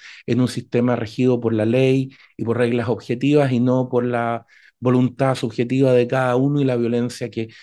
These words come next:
cada uno pueda querer ejercer en algún momento determinado. Es muy bueno que aparezcan esas declaraciones, digo, pero también es muy bueno que las autoridades, en el momento en que tengan que tomar decisiones,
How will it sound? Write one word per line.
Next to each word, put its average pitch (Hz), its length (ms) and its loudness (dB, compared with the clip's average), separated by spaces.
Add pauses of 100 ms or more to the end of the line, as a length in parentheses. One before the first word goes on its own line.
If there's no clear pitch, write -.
(200)
cada 120 200 2
uno 123 220 2
pueda 123 240 0
querer 120 240 -2
ejercer 120 420 -6
en 139 80 0
algún 123 240 -2
momento 127 320 -2
determinado. 139 560 -4 (380)
Es - 80 4
muy 180 140 6
bueno 185 280 4
que 147 80 0
aparezcan 147 520 -2
esas 143 200 -6
declaraciones, 131 680 -4
digo, 117 380 -4 (560)
pero 143 160 4
también 139 300 4
es 233 80 6
muy 226 160 6
bueno 160 400 0
que 135 120 -4
las 127 140 -4
autoridades, 151 840 -2
en 151 100 -4
el 139 80 -2
momento 147 440 -4
en 156 40 -10
que 151 120 -8
tengan 156 280 -2
que 156 100 -4
tomar 147 300 0
decisiones, 135 560 -4